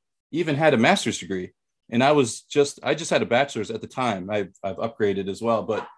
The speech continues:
um, at the time, yeah, it was, it came down to just, like, it, it does matter, you know, what you do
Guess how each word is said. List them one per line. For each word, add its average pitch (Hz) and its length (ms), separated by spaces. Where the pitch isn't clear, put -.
um, 110 340
at 120 140
the 117 60
time, 123 580
yeah, 123 220
it 113 220
was, 107 280
it 120 140
came 143 220
down 123 240
to 120 100
just, 117 200
like, 101 180
it, 127 180
it 120 180
does 143 220
matter, 117 480
you 107 120
know, 104 160
what 117 220
you 117 80
do 107 440